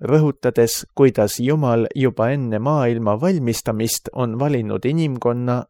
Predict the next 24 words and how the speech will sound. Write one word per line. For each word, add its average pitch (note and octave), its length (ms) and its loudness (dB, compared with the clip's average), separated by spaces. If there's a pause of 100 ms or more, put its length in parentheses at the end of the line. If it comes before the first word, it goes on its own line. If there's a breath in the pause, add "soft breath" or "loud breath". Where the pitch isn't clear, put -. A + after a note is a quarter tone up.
(100)
saama A2 500 0
päästetud C3+ 840 -2
Jeesuse B2 640 -2
Kristuse C3+ 540 -4
nimes. A#2+ 440 -4 (1120 loud breath)
Seega D#3+ 480 2
võiks A#2 400 0
öelda, B2+ 460 2 (160)
et - 260 0
soov C3 560 2 (220)
anda B2 420 2
inimesele G#2+ 880 0
andeks D3+ 680 -2 (320 soft breath)
on C3 220 0
elanud A2+ 480 0
Jumala B2 440 0
südames G#2+ 560 -4
juba G2+ 300 0
enne, C3+ 420 0 (100)
kui A#2 240 2
inimene A#2+ 480 -2
isegi D3+ 360 -2
olemas G2+ 460 0
oli. F2+ 200 0